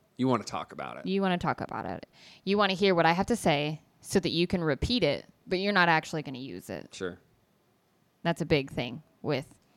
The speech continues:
Speaker 2: everything, not just horses. You know that you're not supposed to drink a diet soda every single day
Speaker 1: Yeah.
Speaker 2: with every single meal, but you don't care. And that's fine. Whatever. If that's who you are, don't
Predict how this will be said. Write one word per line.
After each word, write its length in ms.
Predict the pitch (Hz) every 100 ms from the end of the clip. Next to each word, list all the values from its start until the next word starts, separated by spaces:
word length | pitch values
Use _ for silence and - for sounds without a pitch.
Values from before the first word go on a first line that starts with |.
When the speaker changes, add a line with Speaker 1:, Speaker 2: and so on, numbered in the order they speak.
| _ _ _ _ -
Speaker 2:
everything, 760 | 185 190 160 139 - 98 - - -
not 200 | 170 -
just 180 | 156 -
horses. 460 | 127 - - - - _ _ _ _ -
You 280 | 180 226 254
know 640 | 208 175 190 170 143 151 - -
that 140 | 175
you're 120 | 160
not 220 | 165 156 -
supposed 300 | - 151 -
to 60 |
drink 440 | 139 151 87 - - _ -
a 60 | 156
diet 400 | 139 131 - -
soda 500 | - - - 101 - _ - - -
every 300 | 165 156 160
single 420 | 143 156 143 131
day 340 | 135 123 117 151 -
Speaker 1:
Yeah. 180 | 113
Speaker 2:
with 140 | 180 175
every 240 | 160 165
single 440 | 151 170 156 156 156
meal, 380 | 151 113 123 - - - _ _ -
but 100 | 170
you 60 | 180
don't 140 | 185
care. 320 | - 135 156 - _ _ - -
And 60 |
that's 120 | 196 -
fine. 200 | 254 170 _ _
Whatever. 320 | 190 247 190 -
If 140 | 165
that's 200 | 180 180
who 80 | 208
you 200 | 190 202
are, 340 | 190 151 170 - _ _ _ _ _ _
don't 200 | 175 190